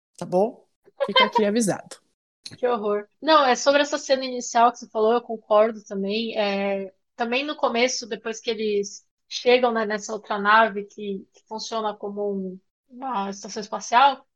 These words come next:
Speaker 2: eles têm todo um momento, uma cena que eles estão tirando as caixas de dentro, ligando as coisas, organizando, colocando o que, as plantinhas lá da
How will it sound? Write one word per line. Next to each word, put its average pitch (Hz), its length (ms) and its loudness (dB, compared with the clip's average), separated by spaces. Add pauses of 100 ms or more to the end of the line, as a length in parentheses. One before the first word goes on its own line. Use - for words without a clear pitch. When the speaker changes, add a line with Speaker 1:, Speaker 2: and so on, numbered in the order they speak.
(100)
Speaker 2:
eles 240 300 -2
têm 262 180 -2
todo 294 220 2
um 349 140 -2
momento, 311 520 2
uma 233 200 4
cena 254 380 0
que 262 100 -6
eles 247 160 0
estão 247 340 0
tirando 240 500 2
as 220 200 0
caixas 208 840 2
de 208 100 -10
dentro, 208 720 -2
ligando 233 600 0
as 202 180 -4
coisas, 214 1040 0 (220)
organizando, 226 840 4
colocando 226 420 0
o 214 60 -4
que, 214 280 -14
as 226 340 0
plantinhas 226 680 -2
lá 220 200 0
da 208 400 0